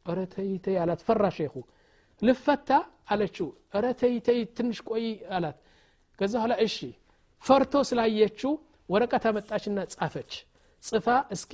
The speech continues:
ፋክስ ፍቀድልኝ» አላ። በፋክስ ላከችለት ወደ ባልዋ። «ኢመል ኢስላም ኢመል ጠላቅ» አለችው። «እኔ እስላም ሆኛለሁ፣ ወይም ፍታኝ፣ ወይም እስልምና ግባ» አለችው። ከዛ በኋላ ይላል፣ within half an hour፣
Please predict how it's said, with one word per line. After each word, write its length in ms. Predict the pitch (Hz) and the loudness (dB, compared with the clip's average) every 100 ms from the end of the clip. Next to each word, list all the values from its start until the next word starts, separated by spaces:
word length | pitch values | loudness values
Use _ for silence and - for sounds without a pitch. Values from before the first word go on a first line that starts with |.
| 214 | -4
ፋክስ 320 | - 202 - | -2 -2 -6
ፍቀድልኝ» 500 | - - 190 175 180 175 | -12 -6 -4 -4 -4 -4
አላ። 120 | 190 | -4
በፋክስ 520 | 202 170 185 180 226 - - | -4 -4 -6 -4 -6 -8 -10
ላከችለት 600 | 185 170 170 - 151 131 - _ _ - | -8 -6 -8 -8 -8 -8 -14 _ _ -4
ወደ 140 | 165 | -2
ባልዋ። 280 | 160 156 143 120 _ _ _ - | 0 -2 -4 -8 _ _ _ 2
«ኢመል 340 | 254 254 254 - | 4 4 0 -2
ኢስላም 440 | 233 247 254 269 269 - | -6 2 4 4 0 -2
ኢመል 280 | 226 214 202 | 0 0 -2
ጠላቅ» 280 | 190 175 - | -4 -4 -4
አለችው። 380 | 143 113 - - _ _ _ - | -10 -10 -16 -18 _ _ _ -6
«እኔ 120 | 175 | 4
እስላም 320 | 240 - 247 208 | 4 4 2 2
ሆኛለሁ፣ 500 | 214 208 185 180 165 180 - - - | 0 -2 0 0 0 -2 -6 -12 2
ወይም 200 | 190 240 | 4 4
ፍታኝ፣ 360 | - 233 262 254 - _ | 2 2 2 2 -6 _
ወይም 160 | 165 202 | -2 -2
እስልምና 380 | 202 190 180 175 | -2 -6 -4 -4
ግባ» 160 | 160 160 | -4 -6
አለችው። 360 | 135 127 - 123 - _ _ _ - | -6 -10 -14 -16 -16 _ _ _ -2
ከዛ 200 | 202 214 311 | 2 4 4
በኋላ 280 | 269 240 214 | 4 2 4
ይላል፣ 300 | 202 202 262 294 _ _ _ | 4 4 2 -2 _ _ _
within 340 | 190 240 254 233 - _ _ | 0 2 2 2 -4 _ _
half 260 | - 294 277 | -2 0 0
an 120 | 240 | -2
hour፣ 300 | - 226 147 | 0 0 0